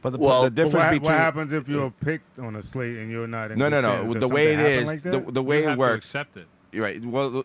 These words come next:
Speaker 1: no, they don't have to accept it. If you win, it, uh, Tony, uh, I forgot his name. He did it. He, he, he won on his own and got on the slate that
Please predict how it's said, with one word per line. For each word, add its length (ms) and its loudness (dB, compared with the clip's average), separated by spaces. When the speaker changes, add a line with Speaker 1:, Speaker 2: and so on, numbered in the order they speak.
Speaker 1:
no, 220 -2
they 100 -2
don't 120 -4
have 160 -6
to 40 -8
accept 360 -10
it. 100 -8
If 200 -10
you 120 -4
win, 340 -4
it, 280 -10
uh, 180 -2
Tony, 560 -4
uh, 60 2
I 20 -4
forgot 280 -8
his 180 -8
name. 360 -6
He 180 -2
did 200 -4
it. 180 -6
He, 360 -6
he, 300 -6
he 160 -6
won 380 -4
on 160 -2
his 200 -4
own 440 -4
and 260 -6
got 180 -4
on 280 -6
the 140 -6
slate 320 -8
that 200 -6